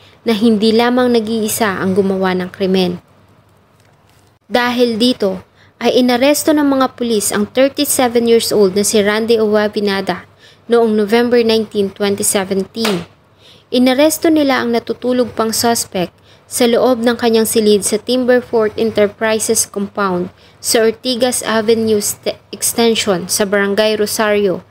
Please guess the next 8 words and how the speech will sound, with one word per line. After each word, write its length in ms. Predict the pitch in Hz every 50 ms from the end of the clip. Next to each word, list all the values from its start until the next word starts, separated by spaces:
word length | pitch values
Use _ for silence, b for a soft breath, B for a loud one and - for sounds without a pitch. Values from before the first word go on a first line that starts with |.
| b b b b b b -
nang 160 | 220 220 214
ganap 320 | 220 208 202 214 214 214 - -
na 80 | 208 208
alas 240 | 196 196 - -
nuwebe 320 | - 220 220 214 202 196 -
imedya 480 | 180 196 196 196 196 185 - 202 190
ng 160 | 180 175 185 -
umaga. 480 | 190 180 175 175 175 185 175 165 180